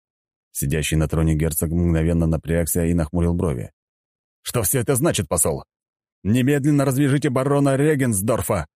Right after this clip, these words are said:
Его люди бросились к пленнику, но я остановил их поднятием руки. «Не торопитесь!» Не отводя глаз, спокойно встречаю гневные молнии в глазах баварского владетеля. «Я мог бы повесить этого человека ещё вчера, и, поверьте,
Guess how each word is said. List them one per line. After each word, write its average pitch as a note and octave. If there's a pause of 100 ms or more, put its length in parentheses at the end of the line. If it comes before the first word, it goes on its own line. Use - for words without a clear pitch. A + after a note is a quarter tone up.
(880)
Его C#2+
люди D#2
бросились D#2
к -
пленнику, F2
но E2+
я F2+
остановил E2+
их D2+
поднятием D#2
руки. B1+ (560)
«Не G2
торопитесь!» A#2 (720)
Не C2
отводя D#2
глаз, E2+
спокойно G#2+
встречаю F#2
гневные E2+
молнии E2+
в C2
глазах D2
баварского C#2
владетеля. D2 (920)
«Я G#2
мог C#3
бы C#3+
повесить C#3+
этого B2+
человека B2+
ещё A#2+
вчера, B2
и, F2+
поверьте, G2